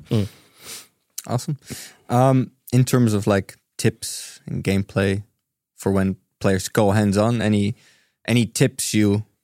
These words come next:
Speaker 2: can share, like, "Hey, do this thing," or "Do that thing," or "Don't do that thing"? <laughs>
Speaker 1: So e-, even if you're not super interested in vehicles, you can, uh, use, uh, the ascension points to get a ranger,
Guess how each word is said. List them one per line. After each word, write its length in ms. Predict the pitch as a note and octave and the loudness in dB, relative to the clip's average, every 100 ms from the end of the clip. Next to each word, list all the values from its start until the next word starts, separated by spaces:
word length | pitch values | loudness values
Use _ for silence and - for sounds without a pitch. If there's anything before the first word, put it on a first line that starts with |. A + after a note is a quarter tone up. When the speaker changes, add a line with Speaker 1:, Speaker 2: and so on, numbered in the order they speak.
| _ | _
Speaker 2:
can 140 | - G2+ | -2 -2
share, 440 | - A#2+ A#2 A#2 - - | 0 2 2 2 -2 -6
like, 220 | F#2 - | -8 -4
"Hey, 180 | G#2 G2 | -2 -2
do 220 | F#2 G2 | 0 0
this 240 | A2 A#2+ | 2 0
thing," 240 | C3+ C3+ A#2+ | 0 2 2
or 240 | G2+ G#2+ - _ _ _ _ _ _ - | 0 -2 -8 _ _ _ _ _ _ -6
"Do 120 | G2 | -2
that 180 | G#2+ G#2+ | 0 0
thing," 300 | A2 G#2+ G#2+ - _ _ _ | 0 0 -2 -6 _ _ _
or 160 | - G#2 - | -6 -4 -2
"Don't 360 | G#2+ B2 - - | 0 0 -4 -2
do 140 | C#3+ | 2
that 180 | D3+ D3+ | 4 2
thing"? 220 | D#3+ E3+ - | 2 2 0
<laughs> 40 | F5 E5+ - - - - D3 - - - - C#4+ | -6 -12 -14 -16 -16 -8 -8 -8 -14 -14 -12 -8
Speaker 1:
So 280 | - A#2 G#2+ | 0 2 2
e-, 280 | C3 C#3 C3+ | 0 0 2
even 160 | C3 C3 | 2 2
if 120 | B2 | 2
you're 80 | A#2+ | 0
not 240 | B2 - | 0 -4
super 300 | - B2+ A#2 | -4 -2 0
interested 360 | A#2 A2+ G#2 B2+ | 0 0 -2 0
in 60 | A2 | 0
vehicles, 540 | A#2+ C3+ D#3 D3 - | 2 2 0 0 0
you 120 | A#2+ B2 | -2 -2
can, 440 | A#2 G#2 G2+ G#2 | 0 0 0 -2
uh, 220 | A#2 G#2 G2+ | -2 0 0
use, 380 | G#2 G2+ - G2 | 0 -2 -2 -2
uh, 240 | F#2+ F#2 | -2 -2
the 100 | A2 | -2
ascension 340 | G2+ G2+ - G2+ | -2 -2 -4 -4
points 200 | F#2+ - | -4 -4
to 60 | |
get 220 | A2 F#2+ - | -6 -6 -4
a 200 | A2 A#2 | -4 -2
ranger, 440 | G#2 B2+ C3+ E3 | 0 2 2 -2